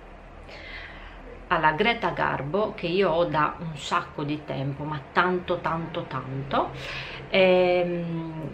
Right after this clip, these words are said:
però in linea generale volevo dirvi che l'accessorio che non deve mai mancare nella mia borsa né d'estate né d'inverno sono gli occhiali da sole,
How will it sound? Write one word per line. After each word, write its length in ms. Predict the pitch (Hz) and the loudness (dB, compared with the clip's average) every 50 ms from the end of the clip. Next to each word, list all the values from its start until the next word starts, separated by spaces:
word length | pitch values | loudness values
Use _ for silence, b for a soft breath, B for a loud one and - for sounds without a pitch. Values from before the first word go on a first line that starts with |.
| - - | -4 2
però 320 | - 202 190 170 - - - - - - - - - - - - - - | 6 8 8 8 8 6 4 0 -2 -2 -18 -20 -20 -20 -20 -12 -4 0
in 180 | 208 190 190 185 | 2 4 4 4
linea 380 | 202 254 269 247 214 180 165 | 6 6 8 8 8 8 6
generale 680 | 151 180 185 180 190 190 156 143 131 135 143 151 151 151 | 6 4 4 4 4 4 4 4 4 4 2 2 0 0
volevo 300 | - 160 147 143 147 180 | 2 2 2 2 2 0
dirvi 380 | 160 147 147 143 143 165 165 - | 0 0 -2 -2 -2 -6 -8 -8
che 180 | - 165 151 143 | -6 -4 -2 -2
l'accessorio 880 | 135 135 135 - - 147 - - - 180 180 175 160 151 143 139 139 - | 0 -2 -4 -4 -6 -6 -6 -2 2 4 4 6 6 4 2 2 0 -2
che 300 | - 156 151 147 147 147 | -2 -2 0 0 0 0
non 200 | 160 165 165 165 | -2 -2 0 4
deve 180 | 180 185 180 170 | 4 6 6 6
mai 240 | 160 165 175 175 | 4 4 4 4
mancare 720 | 165 156 147 151 147 - - 180 156 143 143 143 147 143 | 2 0 -2 -4 -4 0 6 6 8 8 8 6 2 2
nella 320 | 139 143 151 156 156 156 147 | 0 0 0 0 0 0 0
mia 240 | 156 165 170 170 160 | 0 2 2 2 4
borsa 640 | 151 147 135 139 135 135 - - - 151 151 151 - - - | 4 4 4 4 2 0 -2 -6 -4 -4 -4 -4 -6 -8 -6
né 280 | 175 170 180 226 262 262 | -4 0 2 4 4 4
d'estate 720 | 202 165 147 - - - 165 165 160 151 139 - 165 160 | 2 2 -2 -4 -2 2 4 4 4 2 0 -4 -6 -2
né 160 | 165 180 185 | 0 0 0
d'inverno 560 | 175 220 240 220 180 147 139 139 147 185 202 | 0 0 -2 0 0 0 0 0 0 0 -2
sono 240 | 196 - 151 143 151 | -2 -2 -4 -4 -2
gli 80 | 165 185 | -2 -2
occhiali 340 | 185 190 - 147 143 147 | -2 -2 -2 -2 -2 0
da 120 | 139 139 139 | 0 -2 -2
sole, 440 | 139 - - 135 127 135 135 139 | -4 -6 -6 -4 -4 -4 -4 -4